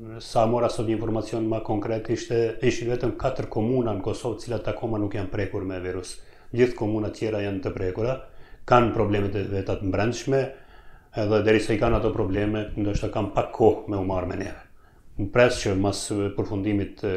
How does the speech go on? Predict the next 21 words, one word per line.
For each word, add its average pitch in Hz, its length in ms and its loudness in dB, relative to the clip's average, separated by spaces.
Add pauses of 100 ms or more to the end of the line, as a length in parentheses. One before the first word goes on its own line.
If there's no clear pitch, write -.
kësaj 98 240 -2
gjendje, 104 400 0
mas 101 240 -4 (240)
hapjes 101 400 0
kufive, 107 460 0 (420)
Kosova 110 400 2
të - 140 0
ofrojë 107 340 2
ndonjë 92 220 -2
ndihmë 95 240 -2
më 101 100 0
konkrete, 101 480 -2
po 107 160 0
ashtu - 220 -4
edhe 92 100 -2
Shqipëria, 110 460 -2 (440)
në 104 100 -2
mënyrë 107 280 2
që 113 140 -2
t'i 117 100 -4
sanojmë 104 600 0